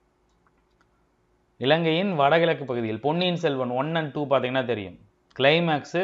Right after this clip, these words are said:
ஒன்னோட கிளைமேக்ஸ் இந்த பகுதியில் தான் முடியும். சரியா? சோழ அரசின் எல்லையை துங்கபத்திரை ஆறு வரை விரிவுபடுத்தியவர் யார்? சோழ அரசின் எல்லையை துங்கபத்திரை ஆறு வரை,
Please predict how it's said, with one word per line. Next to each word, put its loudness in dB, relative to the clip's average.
ஒன்னோட 2
கிளைமேக்ஸ் -2
இந்த 0
பகுதியில் -2
தான் -2
முடியும். -6
சரியா? -2
சோழ 12
அரசின் 2
எல்லையை 4
துங்கபத்திரை 4
ஆறு 6
வரை 6
விரிவுபடுத்தியவர் 0
யார்? -12
சோழ 8
அரசின் 0
எல்லையை 4
துங்கபத்திரை 2
ஆறு 4
வரை, 0